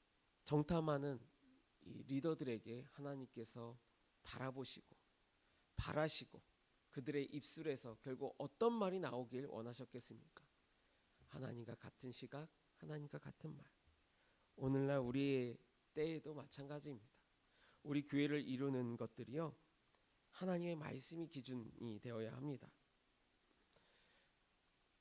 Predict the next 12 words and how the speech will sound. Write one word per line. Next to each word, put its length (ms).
우리가 280
모이고 720
함께하고 1000
지내는 640
그 80
모든 380
순간들이요, 760
말씀 480
위에 200
있어야 360
합니다. 320
그래서요, 580